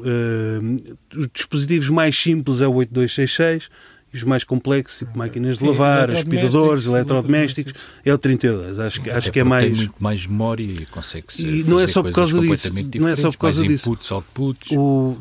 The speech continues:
Speaker 1: nas máquinas tens depois a vantagem de fazer o onboarding por Bluetooth.
Speaker 3: Por Bluetooth, sim.
Speaker 1: Que é muito mais simples do que tu agora vais, alteras, mudas, vais às settings, mudas para o Wi-Fi dele, depois andas de um lado para o outro.
Speaker 3: Sim.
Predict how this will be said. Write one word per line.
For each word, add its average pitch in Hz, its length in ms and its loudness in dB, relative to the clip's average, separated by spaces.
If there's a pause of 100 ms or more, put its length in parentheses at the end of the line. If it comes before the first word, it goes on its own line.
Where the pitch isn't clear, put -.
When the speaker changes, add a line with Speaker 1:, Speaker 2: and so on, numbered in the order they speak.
Speaker 1:
nas 147 260 2
máquinas 156 420 0
tens 160 120 0
depois 151 240 -2
a 151 60 0
vantagem 147 400 0
de 139 80 -6
fazer 139 180 -2
o 143 60 2
onboarding 143 520 2
por 135 160 -6
Bluetooth. 131 380 -2
Speaker 3:
Por 95 80 -6
Bluetooth, 95 380 -8 (360)
sim. - 120 -14
Speaker 1:
Que 127 80 -2
é 123 40 2
muito 143 300 2
mais 147 180 2
simples 156 520 0
do 156 160 -2
que 165 480 -4 (400)
tu 151 180 0
agora 151 580 2
vais, 143 800 0
alteras, 135 720 0
mudas, 135 560 0
vais 135 240 2
às 131 120 0
settings, 139 440 0
mudas 135 400 0
para 143 120 -2
o 139 60 2
Wi-Fi 139 420 0
dele, 135 280 2
depois 127 340 -6
andas 135 280 0
de 123 60 -4
um 127 60 0
lado 131 220 -2
para 131 100 -2
o 131 40 2
outro. 139 340 -2
Speaker 3:
Sim. - 60 -16